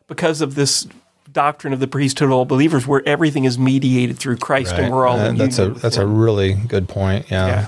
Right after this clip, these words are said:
Speaker 2: glad you said that. Were you gonna, there was one more p-,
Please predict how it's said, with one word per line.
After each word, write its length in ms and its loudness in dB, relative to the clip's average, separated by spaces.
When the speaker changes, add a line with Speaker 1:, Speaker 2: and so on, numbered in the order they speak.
Speaker 2:
glad 120 -4
you 60 0
said 260 -2
that. 140 -4
Were 200 4
you 160 4
gonna, 260 4
there 120 4
was 120 4
one 160 2
more 180 2
p-, 160 -16